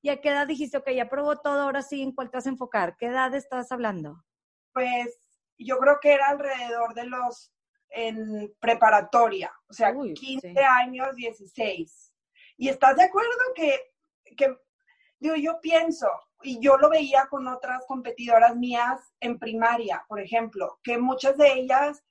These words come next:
Speaker 2: con muchísimo talento se quemaron, se lastimaron, se hartaron, y entonces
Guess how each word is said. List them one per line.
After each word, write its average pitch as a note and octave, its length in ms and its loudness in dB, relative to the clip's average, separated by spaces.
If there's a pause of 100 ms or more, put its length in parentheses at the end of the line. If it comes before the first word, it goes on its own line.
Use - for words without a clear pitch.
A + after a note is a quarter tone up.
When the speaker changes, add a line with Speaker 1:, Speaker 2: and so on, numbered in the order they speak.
Speaker 2:
con A#3+ 160 -4
muchísimo D4 580 -2
talento A#3+ 800 0 (560)
se - 260 0
quemaron, C#4+ 800 4
se A#3+ 160 -12
lastimaron, B3+ 1000 -4
se A#3+ 160 -2
hartaron, B3 880 -2 (340)
y B3 100 -10
entonces C4+ 640 2